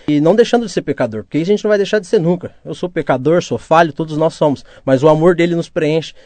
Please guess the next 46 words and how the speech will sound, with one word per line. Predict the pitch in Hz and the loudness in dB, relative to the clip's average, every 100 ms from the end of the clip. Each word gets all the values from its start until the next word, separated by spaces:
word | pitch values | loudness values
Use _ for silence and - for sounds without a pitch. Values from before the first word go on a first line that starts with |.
| _ | _
Só | - | -6
que | 135 | -4
a | 156 | -2
gente | 160 185 | -2 -4
não | 175 | -2
pode | 185 175 | -2 -2
perder | - 180 160 185 | -2 -2 0 -2
aquilo | 180 196 | -2 -4
que | 208 | -2
a | |
gente | 190 202 220 | -2 0 0
é, | 196 - _ | 0 -4 _
né? | 139 151 | -2 0
Quando | 147 143 156 151 151 147 139 131 127 120 | 2 0 4 4 6 6 6 4 0 2
eu, | 143 147 147 | 4 4 2
eu | 139 - _ _ 147 147 | -2 -6 _ _ -4 -4
tive | - 165 | 0 2
um | |
encontro | 170 180 165 | 2 4 2
com | 165 | 2
o | 160 | -2
pastor | 160 143 160 | -2 0 -2
esses | 156 175 | -4 -4
dias, | 143 147 175 | -4 -2 -2
ele | 185 190 | -2 -4
me | 190 | -6
disse, | 170 - | -6 -6
"Pô, | - 147 | 0 0
vocês | 143 | 0
têm | - 151 | -4 -4
que, | - 185 - - - - | -2 -4 -4 -14 -20 -10
que | 156 | -2
falar | 175 170 | 2 2
mais | 190 214 | 2 -2
sério, | - 226 185 | 2 4 4
vocês | 147 | 0
têm | |
que | 165 | -6
ser | - | -2
mais | 196 202 | -2 0
sério." | 226 254 | 0 6
Não, | 302 262 | 8 10
meu | 220 | 10
jeito | 202 254 262 | 8 6 8
é | |
esse. | 247 262 - - | 8 8 4 -8